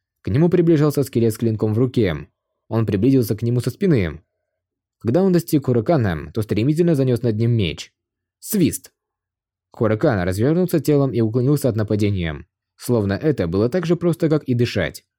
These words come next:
А после этого он с молотом наперевес. Удар! Запустил голову скелета в полёт. Его голова, ударившись об соседнее дерево, прилетела обратно к Хуракану и своему телу. Безголовый скелет также спокойно замахнулся мечом в сторону Хуракана.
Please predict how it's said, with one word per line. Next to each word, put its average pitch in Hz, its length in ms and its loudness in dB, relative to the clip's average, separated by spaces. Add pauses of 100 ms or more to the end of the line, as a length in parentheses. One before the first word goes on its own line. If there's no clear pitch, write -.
(180)
А 95 140 -4
после 104 340 -2
этого 90 600 -2
он 90 340 0
с - 100 -8
молотом 101 380 0
наперевес. 98 640 0 (420)
Удар! 131 460 0 (720)
Запустил 107 540 0
голову 160 300 4
скелета 123 360 2
в - 60 -10
полёт. 92 460 -2 (480)
Его 120 320 0
голова, 175 380 4
ударившись 120 580 0
об 104 140 -4
соседнее 101 440 -2
дерево, 104 500 0 (280)
прилетела 139 560 2
обратно 131 360 0
к - 60 -14
Хуракану 110 640 0 (160)
и 135 80 -2
своему 110 360 0
телу. 80 420 -4 (520)
Безголовый 107 640 0
скелет 156 500 -2
также 165 300 -2
спокойно 143 440 0
замахнулся 107 520 -2
мечом 104 500 0
в - 60 -20
сторону 156 340 2
Хуракана. 95 640 -2